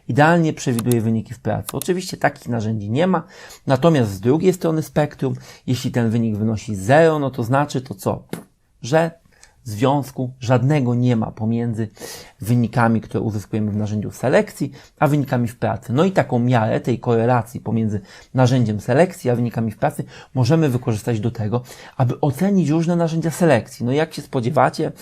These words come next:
nikt nad tym biednym kotem czy interpretacją kota takich badań nie robił, a szkoda, a szkoda, bo może byśmy na podstawie kota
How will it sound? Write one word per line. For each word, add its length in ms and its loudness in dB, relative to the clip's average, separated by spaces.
nikt 260 4
nad 220 -2
tym 220 2
biednym 420 2
kotem 460 -2
czy 120 -4
interpretacją 720 0
kota 200 -4
takich 320 -8
badań 240 0
nie 160 0
robił, 320 0
a 100 0
szkoda, 560 0
a 100 -2
szkoda, 400 0
bo 120 -2
może 240 -2
byśmy 260 -6
na 120 -4
podstawie 340 -8
kota 320 -6